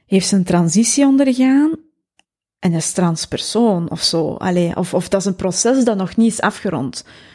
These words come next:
Maar ik heb nooit stilgestaan bij het idee dat dat proces wel op een bepaald moment, wanneer dat zij dat willen,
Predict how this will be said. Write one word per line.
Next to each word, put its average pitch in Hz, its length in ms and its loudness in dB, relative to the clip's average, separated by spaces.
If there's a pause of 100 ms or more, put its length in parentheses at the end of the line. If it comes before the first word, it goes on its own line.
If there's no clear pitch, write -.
(380)
Maar 202 120 0
ik 202 60 0
heb 202 100 0
nooit 233 260 2
stilgestaan 277 840 0
bij 220 120 2
het 202 160 -2
idee 202 260 2
dat 240 120 2
dat 185 120 -2
proces 185 420 -2
wel 208 120 0
op 196 120 -2
een 180 120 -2
bepaald 185 320 -2
moment, 190 360 0
wanneer 165 280 0
dat 165 140 -4
zij 190 260 2
dat 247 180 0
willen, 220 300 0